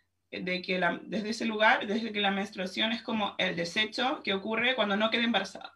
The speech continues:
<laughs> Así como ovulé, generé un nidito en mi útero,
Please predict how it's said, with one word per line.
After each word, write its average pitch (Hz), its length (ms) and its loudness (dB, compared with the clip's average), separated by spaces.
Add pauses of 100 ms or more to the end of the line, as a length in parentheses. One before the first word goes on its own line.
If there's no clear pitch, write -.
(140)
<laughs> - 500 2
Así 285 280 2
como 196 440 2
ovulé, 196 680 4
generé 202 460 4
un 262 380 -2
nidito 277 580 0 (200)
en 226 140 0
mi 240 120 2
útero, 247 460 0